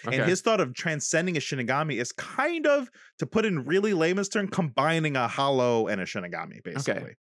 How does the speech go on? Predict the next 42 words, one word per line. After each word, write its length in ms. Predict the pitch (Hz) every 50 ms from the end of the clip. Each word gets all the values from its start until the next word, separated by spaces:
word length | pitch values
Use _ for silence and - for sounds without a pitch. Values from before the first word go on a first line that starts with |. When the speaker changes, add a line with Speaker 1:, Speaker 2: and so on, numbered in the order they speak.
| _
Speaker 1:
right? 240 | 123 135 170 175 - _ - - - -
Like, 120 | 120 -
Speaker 2:
Yeah, 60 | 135
yeah. 60 | 160
Speaker 1:
breaking 240 | 165 - - 156 139
down 180 | 139 127 127 127
the 80 | 120
barrier. 500 | 107 117 110 107 101 98 90 85 82 85 - _ - - - - - -
And 180 | 139 143 139 131
the 100 | 127 120
Vi-, 260 | 110 202 247 269 208 143
the 140 | 117 127 123
Vizards 680 | 147 202 254 269 262 - 156 139 131 127 123 117 - - _ -
are 160 | 131 135 139
his 200 | 131 143 123 -
first 360 | - - 196 196 190 170 - -
experiment. 1000 | 127 - - - - - - - 147 147 139 120 107 90 80 80 78 - - - _ _ - - - -
So 140 | - - 170
basically, 380 | 143 190 233 269 240 - 269 247
a 80 | 175
whole 200 | 131 - 160 170
bunch 220 | 165 196 190 - 170
of 60 | -
captains 420 | - 160 147 156 - 175 165 160
found 260 | - - 123 127 127 135
out 300 | 127 117 104 117 117 -
that 140 | 113 87
Aizen's 340 | 92 113 127 127 139 127 104
a 40 | 107
little 180 | 110 117 113 104
fucking 320 | - 127 - - 92 80
bitch, 340 | - - - 208 - - - - _ - - -
and 160 | 104 107 117 131
they 120 | 151 151
came 580 | 143 - - - 151 160 165 170 170 165 160 147 -
to 80 | - -
confront 380 | - 110 101 - 117 131 160
him, 200 | 196 233 262 277 - - - - - -
but 100 | - 151 165
he 40 | 175
used 580 | 170 160 151 170 196 220 226 220 - - 147
the, 440 | 139 143 139 135 131 127 123 117